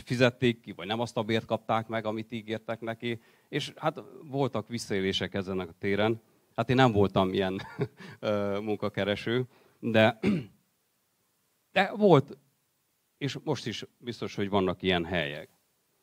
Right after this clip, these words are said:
ahol tulajdonképpen a munkavállaló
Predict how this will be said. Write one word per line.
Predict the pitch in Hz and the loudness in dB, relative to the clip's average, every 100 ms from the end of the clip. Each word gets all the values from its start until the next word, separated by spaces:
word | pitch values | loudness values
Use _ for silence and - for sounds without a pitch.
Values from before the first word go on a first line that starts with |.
| _ _ _ | _ _ _
ahol | 185 208 151 131 127 117 _ _ _ _ _ _ _ _ _ _ - | -4 0 4 4 4 -2 _ _ _ _ _ _ _ _ _ _ 0
tulajdonképpen | 170 165 123 123 - 113 107 101 | 6 8 8 4 2 0 2 0
a | 92 | 0
munkavállaló | 107 156 196 - 147 127 110 101 101 98 98 | 4 4 4 2 2 4 6 4 4 2 0